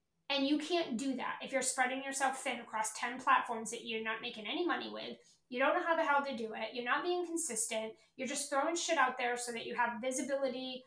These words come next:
on a platform, but they're not, it's not producing anything. What is the point of that? Why don't you just take all that energy you're spreading across ten platforms, pour it into one that's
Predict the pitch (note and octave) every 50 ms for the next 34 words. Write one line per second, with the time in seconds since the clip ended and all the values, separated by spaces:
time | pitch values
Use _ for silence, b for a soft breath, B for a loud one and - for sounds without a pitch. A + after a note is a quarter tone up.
0 | b b b - B3+ B3+ B3+ A#3+ - - D4 C#4 C#4 C#4 - - B3 A3+ A3+ A3
1 | A3+ A3 G#3+ A#3+ A#3 A3+ A#3 B3 C4 - - - - C#4 C#4 C#4 - A#3+ G#3 F#3
2 | - - C4+ D4 D#4+ E4 - C4+ A#3+ G#3+ - G#3+ G#3 G#3 G#3 - A3 G#3 G#3 A3+
3 | b b b b _ - C4+ E4 G#4 - - A4+ - - G4 - - - - -
4 | - - - - - _ _ _ _ _ _ _ - B3 C4+ E4+ G#4 G#4 G4 F#4+
5 | F4+ F4 F4 - - D#4+ C#4 C4 C4 C4+ C#4 - - C#4+ C#4 - C4+ C#4 C#4+ C#4
6 | A#3+ A3+ C4 B3+ A#3 A3 A3 - - - - C4 B3+ B3+ C4+ C4 - - - -
7 | - - B3 A#3 A#3 - - - - C#4+ B3+ A#3 - - D#4 E4 E4 - C4+ B3
8 | A#3+ A#3+ - - - - - D4 D4 D4+ C#4+ C#4 C4+ B3 A#3 A#3 A3 G#3+ A3 A#3+
9 | C#4+ D#4 B3 A3 A3+ A#3+ b b b b b _ - C4+ C4+